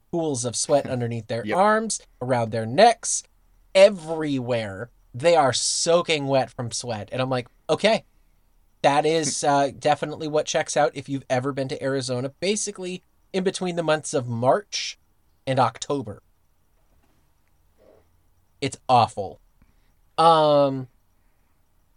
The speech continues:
Speaker 1: I love that they turn on the backup camera in the R V and Dale is looking at them. That was a funny, like, almost jump scare, but not quite jump scare.
Speaker 2: Mm-hmm.
Speaker 1: And I really think here that Chuck,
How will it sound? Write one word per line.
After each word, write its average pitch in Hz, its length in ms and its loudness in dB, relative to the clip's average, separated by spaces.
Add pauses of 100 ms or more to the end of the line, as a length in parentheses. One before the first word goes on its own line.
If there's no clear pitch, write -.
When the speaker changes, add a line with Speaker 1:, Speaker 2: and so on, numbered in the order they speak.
(720)
Speaker 1:
I 185 220 8
love 190 300 10
that 196 160 4
they 170 120 0
turn 175 200 2
on 175 100 4
the 165 60 4
backup 147 400 2
camera 175 500 2
in 147 120 -4
the 139 120 0
R 135 160 4
V 143 320 -4
and 139 160 -2
Dale 143 260 2
is 113 140 -2
looking 123 380 -6
at 120 240 -6
them. 214 360 -2 (280)
That 123 280 -2
was 170 180 -2
a 175 60 6
funny, 175 340 0
like, 151 300 2
almost 170 380 2
jump 151 300 -2
scare, 220 360 -2
but - 200 -6
not 123 220 -6
quite - 280 -2
jump 180 260 -6
scare. 214 480 -4 (840)
Speaker 2:
Mm-hmm. 170 80 4
Speaker 1:
And 170 580 2 (640)
I 196 140 8
really 226 640 0
think 180 320 0
here 143 340 0
that 143 300 2
Chuck, - 580 0